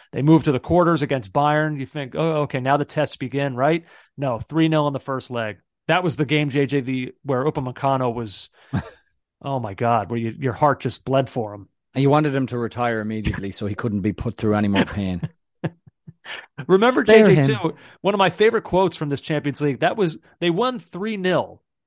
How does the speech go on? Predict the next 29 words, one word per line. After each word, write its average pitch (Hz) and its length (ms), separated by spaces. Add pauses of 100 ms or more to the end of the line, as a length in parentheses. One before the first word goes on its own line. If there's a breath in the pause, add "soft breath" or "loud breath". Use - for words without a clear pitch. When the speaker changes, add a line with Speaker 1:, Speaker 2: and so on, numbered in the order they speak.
Speaker 1:
And 156 160
remember 202 280
Pep 185 360
afterwards 190 480
saying 175 240
he 160 100
was 160 160
emotionally 160 680
destroyed? 147 720 (540)
Speaker 2:
It - 60
was 117 160
so, 120 140
so 90 180
tough. - 420 (140)
So, - 160
so 101 140
tough. - 420 (320)
Speaker 1:
Emotionally 190 720
destroyed. 147 640
Speaker 2:
Emotionally 113 420
destroyed. 98 520
They, 87 260
they 90 100
come 95 200
physical, 107 600 (520 soft breath)
the - 100
speed, 101 640
the - 100
pace. - 460